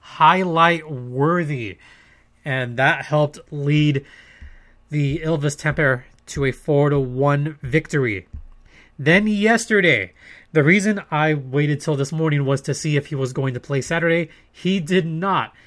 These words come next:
And this is kind of a hilarious, uh, text moment between myself and Kat, where I kind of jokingly said, "Yeah, with him starting on Friday, should I safely assume he'll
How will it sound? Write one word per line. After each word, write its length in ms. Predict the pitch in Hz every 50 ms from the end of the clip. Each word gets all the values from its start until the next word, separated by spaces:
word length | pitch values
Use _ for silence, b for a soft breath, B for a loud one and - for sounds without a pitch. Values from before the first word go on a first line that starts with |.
| b b b b -
And 240 | 170 156 147 143 147
this 120 | 180 170
is 100 | 180 -
kind 180 | - 185 175 165
of 60 | 143
a 100 | 151 139
hilarious, 1040 | - - 160 151 143 139 147 147 147 143 143 139 139 135 - - - - - - _ _ -
uh, 180 | 147 135 123 -
text 300 | - - 156 147 - -
moment 240 | 147 143 143 131 117
between 340 | - - 147 135 131 120 113 _ _ _ _ _
myself 380 | - 139 135 - - 143 127 -
and 140 | 135 117 110
Kat, 320 | - 151 131 123 - B B B B B B B B B B B B _
where 340 | - 143 139 135 131 135 131 -
I 140 | 147 143 143
kind 240 | - - 220 233 220
of 120 | 214 160
jokingly 520 | 131 156 175 165 - - 165 156 151 151
said, 320 | 139 - - 170 151 139 B B B B B B B _
"Yeah, 160 | 165 165 139
with 200 | 113 113 120 -
him 160 | - 180 190
starting 220 | 185 - 196 180 175
on 120 | 165 160 143
Friday, 420 | - 160 147 135 127 120 110 b b b b b b
should 200 | - - 175 160
I 80 | 165
safely 420 | 147 - - 214 208 - - 190 190
assume 500 | 170 156 - - - 165 160 160 156 147
he'll 280 | - - 165 151 123